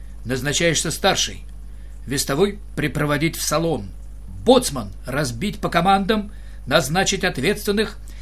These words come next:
раздать краску и инструмент, поставить задачи. Через полчаса доложить исполнение. Проверю лично. Приступать».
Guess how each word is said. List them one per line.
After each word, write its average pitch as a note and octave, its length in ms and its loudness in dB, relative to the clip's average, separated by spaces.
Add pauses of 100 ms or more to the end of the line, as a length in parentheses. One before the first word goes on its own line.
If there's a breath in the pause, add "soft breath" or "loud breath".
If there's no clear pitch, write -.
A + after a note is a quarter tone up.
(160 loud breath)
раздать E3+ 520 2
краску F3+ 500 2
и E3 220 0
инструмент, E3+ 680 -2
поставить F#3 580 2
задачи. F3 480 2 (480 loud breath)
Через E3 300 2
полчаса G#3 520 2
доложить G3 420 2
исполнение. G3 680 2
Проверю G3 760 4 (180 loud breath)
лично. - 840 6 (440)
Приступать». - 840 2